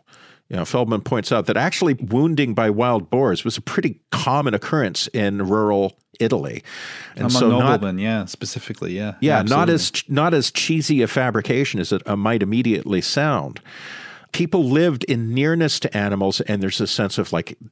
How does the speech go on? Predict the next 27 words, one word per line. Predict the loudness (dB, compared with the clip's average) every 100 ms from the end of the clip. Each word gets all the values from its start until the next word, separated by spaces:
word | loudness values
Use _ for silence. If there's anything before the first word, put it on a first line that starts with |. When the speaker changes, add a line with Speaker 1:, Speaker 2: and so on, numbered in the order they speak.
| _ -2
Speaker 1:
dangerous | 0 0 0 0 0
animals, | 0 0 0
wild | 0 0 2 0 -2
animals | -2 0 -2 -2 -6 -14 -10 -2
that | 0 0 -8 _ _ _ _ _ -4
exact | -4 0 0 0 -4 -6
a |
cost | -6 -2 2 2 0 -2 -2
on | -4 -2
human | 0 2 2 0
civilization. | 0 0 2 0 0 0 0 -2 -6 -12 -18 -20 -20 -20 -12
And | -8 -2
so | 0 2
there | 2 2
are | 2 0 -2 -6
sort | -4 -2
of | -2
feelings | -2 0 0 -2
of, | -2 -2
like, | -2 -2 -6 -12 -20 -16 -8
taming | -2 2 2 2 2
nature | 0 0 0 2 2 2 -2 -12 -20 _ _ -14
through | -6 -2
sacrifice, | -2 0 0 0 0 -2 0 0 0 -2
through | -6 -4
blood | 0 0 0
sacrifice. | 0 0 0 -2 0 2 2 2 0